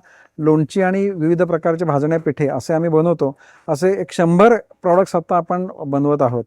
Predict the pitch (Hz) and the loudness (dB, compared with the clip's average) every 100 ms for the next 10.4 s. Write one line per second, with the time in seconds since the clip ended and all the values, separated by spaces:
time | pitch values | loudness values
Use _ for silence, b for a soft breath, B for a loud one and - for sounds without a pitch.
0 | - 135 135 190 180 170 190 185 190 196 | -4 -2 2 4 4 4 2 -2 -2 -2
1 | 208 156 156 147 139 143 135 - 196 202 | -4 -2 0 0 2 0 0 0 0 2
2 | 185 190 208 185 156 143 185 190 190 180 | 0 -2 -4 -2 0 0 2 2 0 -2
3 | 180 180 196 160 151 170 165 185 180 156 | -4 -2 0 0 0 -2 -4 -4 -2 0
4 | 165 127 104 98 95 _ 143 151 170 156 | 0 -2 -6 -10 -16 _ -4 0 2 2
5 | 170 175 175 156 160 165 170 170 - 170 | 2 -2 0 2 2 2 0 0 -2 -2
6 | 165 160 170 160 151 165 170 165 160 160 | 0 0 2 2 2 2 0 0 0 0
7 | 151 151 151 135 147 _ _ _ _ - | 0 0 0 -2 -4 _ _ _ _ -4
8 | 160 170 185 185 196 190 202 185 180 - | -2 0 0 0 0 -2 -2 -2 -2 -4
9 | 165 185 180 180 165 180 185 190 b b | -4 -4 -4 -4 -4 -2 -2 -4 b b
10 | b 160 147 | b -2 0